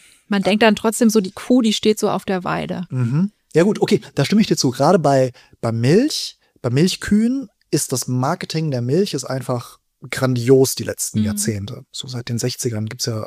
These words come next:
Speaker 2: einfach so viele Milchkampagnen. Und es ist ja wirklich so, dass man als Laie jetzt im Kopf hat, okay, die, die Kuh steht, die, die steht auf der Weide, so auf der Alm und die frisst dann da ihre Alpenkräuter und da kommt dann die gesunde Milch raus, die ich brauche, damit ich Kalzium bekomme, so.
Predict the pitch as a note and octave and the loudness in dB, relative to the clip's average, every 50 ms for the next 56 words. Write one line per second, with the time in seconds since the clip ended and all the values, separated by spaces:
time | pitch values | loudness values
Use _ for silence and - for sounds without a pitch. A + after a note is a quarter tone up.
0 | - - C3+ - A2+ A2 - - C#3 D3+ - - D3 C3+ B2 B2 B2 C#3 F#3 - | -12 -12 -12 -12 -10 -10 -8 -6 -6 -6 -6 -4 -2 0 0 2 2 2 2 0
1 | - - B2 A2+ - - A#2+ A2+ A#2 B2+ D#3+ - - - - - - - - - | -2 -6 -6 -6 -6 -6 -6 -4 -4 -4 -6 -6 -8 -12 -14 -14 -14 -12 -6 -4
2 | C3+ B2 B2 B2+ B2 - B2 A2+ A2 A#2+ G#2 A2+ B2+ E3+ D#3+ F3+ F3 C#3+ B2 - | -2 -2 -2 -4 -6 -6 -6 -4 -2 -2 0 0 0 0 0 0 0 0 -2 -2
3 | - C3 A2+ G#2+ G#2 G#2 G#2 - _ _ - A2 G#2+ - - G2+ G#2 A#2+ D3 D3+ | -4 -4 -4 -4 -4 -4 -6 -10 _ _ -10 -10 -10 -10 -8 -6 -2 0 0 0
4 | C#3 A#2+ - - G#2 - C#3 - - G3 F3+ - A2+ - C#3 C3+ A#2 A2 - - | -2 -2 -6 -8 -8 -6 -8 -4 -4 -4 -4 -4 -2 -2 -2 -2 -2 -4 -6 -10
5 | - - - - - - - C#3+ C#3 - E3+ D#3 E3 F3 - C3+ B2 - D3+ D3+ | -18 -20 -20 -20 -14 -10 -8 -6 -4 -2 -2 -2 -4 -4 -6 -6 -4 -2 -2 -2
6 | D#3+ D3 - D#3 D3+ F3 F3+ D3 A2+ G2+ - - - C3+ - - - - - - | -2 -2 -2 -2 0 0 0 0 0 -2 -6 -10 -10 -10 -10 -10 -10 -8 -8 -6
7 | - - - - B2+ B2+ C#3+ E3+ F#3 F#3+ - C#3 - - - C#3+ - - C3+ B2 | -4 -4 -2 0 2 4 6 6 6 4 2 0 -2 -2 -4 -2 -2 -2 -2 -2
8 | A#2 A#2 A#2+ A2+ A2 - - - - D#3 - - D#3+ E3+ - F#3 G3 G3 F3+ D#3 | -2 -4 -6 -6 -6 -6 -6 -4 -6 -6 -2 -2 -2 0 0 -2 -4 -4 -4 -6
9 | - E3 D#3+ D3+ E3+ D#3 D3+ D3 C#3+ D3+ D#3 D#3+ D#3+ E3+ F#3+ G3+ - - - - | -6 -8 -8 -6 -6 -6 -6 -2 0 2 2 4 4 2 2 0 -2 -6 -8 -8
10 | - - - - A#2+ A2+ A2+ - - A#2 A2 A#2+ C3 - F#3+ G3 F3+ D#3 C#3 C#3 | -8 -6 -6 -4 -4 -4 -6 -6 -4 -2 0 0 2 2 0 0 0 0 -2 -2
11 | C#3 - - - - - E3 E3+ - C3+ A2+ A2+ C3 - - C#3 D3 - C#3 C3 | -4 -6 -10 -14 -8 -6 -6 -4 -4 -6 -8 -8 -10 -14 -16 -16 -16 -14 -14 -14
12 | - - | -16 -16